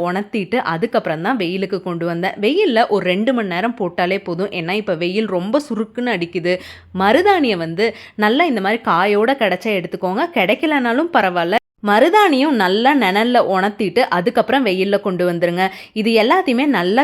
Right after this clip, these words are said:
கழுவி, ஓவர் நைட் வெயில்ல வச்சா இது நல்லா அப்படியே உணர்ந்துரும். இப்ப வெயிலுக்கு கொண்டு வரும்போது அது நல்லா நொறுங்கிடும். அந்த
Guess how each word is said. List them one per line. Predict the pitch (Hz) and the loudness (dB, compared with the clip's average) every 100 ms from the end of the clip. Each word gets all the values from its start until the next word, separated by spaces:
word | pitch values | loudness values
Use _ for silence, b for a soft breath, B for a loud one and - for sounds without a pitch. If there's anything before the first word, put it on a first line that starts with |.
| 294 | 2
கழுவி, | 208 175 196 254 202 | 0 0 -2 0 2
ஓவர் | 294 349 254 | 4 2 0
நைட் | 285 220 | -2 -2
வெயில்ல | 185 220 220 175 | -2 -2 -2 -2
வச்சா | 175 240 202 | -2 -2 -2
இது | 185 180 | -2 -2
நல்லா | 165 202 269 | -2 2 2
அப்படியே | - 185 214 180 | 0 -2 -2 -2
உணர்ந்துரும். | 175 180 175 190 B B 277 | -2 -2 -2 -4 B B -2
இப்ப | 302 254 | 2 4
வெயிலுக்கு | 277 453 480 415 277 | 4 4 4 2 2
கொண்டு | 240 220 | 2 2
வரும்போது | 185 175 214 311 175 | 2 0 0 0 0
அது | 185 180 | -2 -4
நல்லா | 175 226 302 381 320 | -4 -2 0 2 4
நொறுங்கிடும். | 208 208 208 185 190 175 | 4 2 0 -2 -2 -4
அந்த | 175 247 | -4 0